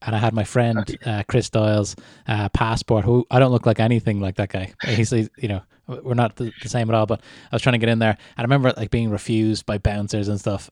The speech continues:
Speaker 1: and then being like, "Oh yeah, you know, I, I, well, I'm just gonna own a nightclub in a few years." That's what, that was kinda my dream at that stage, you know?
Speaker 2: Yeah,
Speaker 1: And
Speaker 2: yeah.
Speaker 1: I wanna, you know, I wanna be the, the, the person in the, you know, in the booth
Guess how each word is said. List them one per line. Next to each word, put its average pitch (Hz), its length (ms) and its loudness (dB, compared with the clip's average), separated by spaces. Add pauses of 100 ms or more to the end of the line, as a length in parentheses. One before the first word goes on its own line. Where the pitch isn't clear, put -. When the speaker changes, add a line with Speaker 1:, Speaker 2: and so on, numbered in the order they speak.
Speaker 1:
and 110 140 -2
then 107 260 -2 (260)
being 110 180 -2
like, 98 220 -6
"Oh 117 140 -8
yeah, 101 320 -10
you 123 80 -8
know, 113 340 0
I, - 60 -16
I, - 40 -16 (280)
well, 127 240 -6
I'm 123 120 -6
just - 100 -8
gonna 117 160 0
own 120 220 4
a 117 40 2
nightclub 107 440 -2 (220)
in 127 60 0
a 107 60 0
few 110 160 0
years." 98 280 -2
That's 127 200 -2
what, 123 60 -4
that 127 80 4
was 120 100 2
kinda 113 160 2
my 110 120 2
dream 110 300 2
at 104 80 -2
that 110 160 0
stage, - 380 -10 (100)
you 117 100 0
know? 127 200 4
Speaker 2:
Yeah, 165 420 6
Speaker 1:
And 110 80 6
Speaker 2:
yeah. 135 160 4
Speaker 1:
I - 20 6
wanna, 110 300 4 (220)
you 127 80 -2
know, 101 200 0 (220)
I 117 60 -4
wanna 113 180 -2
be 113 80 0
the, 104 140 -2 (140)
the, 98 300 -4
the 101 80 -14
person 107 360 0
in 104 120 -2
the, 98 300 -6 (180)
you 139 80 -4
know, 120 60 4
in 113 60 0
the 107 80 0
booth 113 480 0